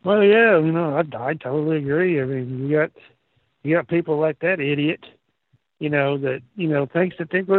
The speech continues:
he's gonna rule the world. Well, if he had his choice, he would rule the world <clears throat> because they're power hungry. What have I always said about these fuckers?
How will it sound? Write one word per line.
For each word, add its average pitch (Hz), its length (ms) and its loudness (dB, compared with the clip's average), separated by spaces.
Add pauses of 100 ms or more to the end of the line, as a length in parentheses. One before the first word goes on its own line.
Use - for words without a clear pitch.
he's 190 160 -2
gonna 185 140 -2
rule 190 320 2
the 196 80 2
world. 190 420 -2 (340)
Well, 123 340 -16
if 113 120 -20
he 135 120 -14
had 143 140 -6
his 135 160 -6
choice, 156 260 -4
he 156 120 -4
would 151 460 -4
rule 120 220 -4
the 117 60 -8
world 117 340 -8 (960)
<clears throat> 156 180 -4
because 156 320 -2
they're 165 80 -2
power 180 340 -2
hungry. 117 360 -10
What 120 140 -10
have 135 100 -6
I 147 60 0
always 151 360 -2
said 170 140 -4
about 165 240 -8
these 170 200 -8
fuckers? 190 300 -8